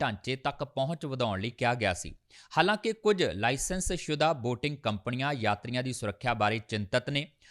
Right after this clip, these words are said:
ਦੋਸ਼ ਲਗਾਉਂਦੀਆਂ ਨੇ ਕਿ ਐਸੋਸੀਏਸ਼ਨ ਗੈਰ ਲਾਇਸੈਂਸਸ਼ੁਦਾ ਯਾਟ ਚਾਰਟਰਾਂ ਦਾ ਸਮਰਥਨ ਕਰਦੀ ਹੈ, ਜੋ ਜਨਤਾ ਨੂੰ ਜ਼ੋਖਮ 'ਚ ਪਾਉਂਦੀ ਹੈ।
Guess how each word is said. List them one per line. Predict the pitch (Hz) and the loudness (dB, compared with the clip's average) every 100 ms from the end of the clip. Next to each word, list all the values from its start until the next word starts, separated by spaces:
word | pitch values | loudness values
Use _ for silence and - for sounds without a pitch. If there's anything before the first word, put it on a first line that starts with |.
| - - | -20 -8
ਦੋਸ਼ | 113 151 190 202 | 0 4 6 4
ਲਗਾਉਂਦੀਆਂ | 185 131 127 127 160 156 | 2 4 2 2 -2 0
ਨੇ | 123 | 0
ਕਿ | 147 160 135 | 0 -2 0
ਐਸੋਸੀਏਸ਼ਨ | 131 151 - 135 127 156 165 - 95 95 | -2 -4 -4 -2 -2 -2 -4 -6 -8 0
ਗੈਰ | 117 143 | 4 4
ਲਾਇਸੈਂਸਸ਼ੁਦਾ | 156 127 120 147 139 143 131 120 117 131 | 4 2 0 -4 -6 -4 -4 -2 2 2
ਯਾਟ | 117 98 117 117 - | 2 2 2 2 0
ਚਾਰਟਰਾਂ | 107 104 - 127 131 135 | 2 2 0 0 2 2
ਦਾ | 107 110 117 | 4 4 2
ਸਮਰਥਨ | - - 110 101 131 | -4 -4 -2 -2 -4
ਕਰਦੀ | 131 127 123 135 | 4 4 4 0
ਹੈ, | 143 - _ - - 135 | -2 -4 _ -20 -16 2
ਜੋ | 185 | 4
ਜਨਤਾ | 135 139 143 170 | 4 2 2 0
ਨੂੰ | 180 156 | 0 -2
ਜ਼ੋਖਮ | 110 131 - 135 | -2 -2 0 -2
'ਚ | 110 | -2
ਪਾਉਂਦੀ | 104 104 90 85 | 0 0 0 -6
ਹੈ। | 69 | -8